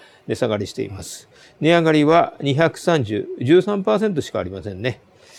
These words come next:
えー、規模別で見ますと、大型が二十八ポイント、中型が二十七ポイント、小型が五十九ポイント、う、それぞれ下落していますので、えー、やっぱり小型の下落が、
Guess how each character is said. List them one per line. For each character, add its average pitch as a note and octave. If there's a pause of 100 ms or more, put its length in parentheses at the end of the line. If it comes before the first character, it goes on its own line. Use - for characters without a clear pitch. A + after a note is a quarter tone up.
(400)
え C3+
ー、 -
規 -
模 E3+
別 E3+
で F#3+
見 F3+
ま F#3
す -
と、 E3
大 D#3+
型 E3
が D#3+
二 E3
十 C#3+
八 G2+
ポ A2
イ F#2
ン F#2
ト、 -
中 D3+
型 C#3+
が C#3
二 C#3
十 A#2+
七 G#2+
ポ G#2+
イ -
ン F2+
ト、 A#2+ (280)
小 C#3+
型 D3+
が C#3+
五 B2
十 C3
九 B2+
ポ B2+
イ G#2
ン F2+
ト、 G2+
う、 B2
そ B2+
れ A#2+
ぞ C3
れ D3+ (100)
下 B2+
落 G#2+
し -
て A#2+
い G#2
ま G#2
す A#2
の G#2
で、 G#2+ (340)
え B2+
ー、 B2
や C#3
っ -
ぱ F3
り D#3
小 E3+
型 G3+
の G3
下 E3+
落 E3+
が、 E3